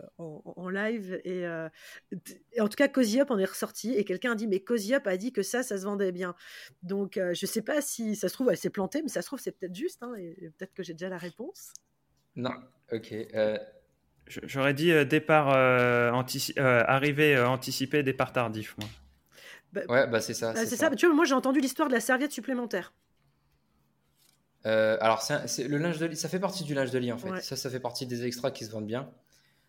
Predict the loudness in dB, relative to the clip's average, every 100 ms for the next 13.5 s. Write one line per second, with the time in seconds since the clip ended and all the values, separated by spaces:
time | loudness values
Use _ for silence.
0 | _ _ -4 2 4 4 2 -2 0 0
1 | -2 -2 -2 -2 -4 -6 -8 -6 -4 -4
2 | -10 -12 _ _ _ _ _ -8 -4 -4
3 | -4 -6 -6 -8 -8 -10 -12 -14 -18 _
4 | _ _ _ -8 -4 0 0 2 0 -2
5 | -10 -6 -2 0 0 -2 -6 -8 -12 -10
6 | -6 -4 -4 -6 -6 -6 -8 -8 -6 -6
7 | -4 -4 -6 -8 -8 -8 -10 -4 -2 -2
8 | -2 -6 -8 -6 -4 -4 -4 -2 -2 0
9 | 2 0 -2 -8 -8 -8 -8 -10 -8 -8
10 | -6 -8 _ _ _ _ -10 -8 -6 -6
11 | -6 -6 -6 -4 -4 -4 -6 -8 -12 -14
12 | -14 _ _ _ -10 -6 -6 -6 -10 -12
13 | -16 -12 -12 -12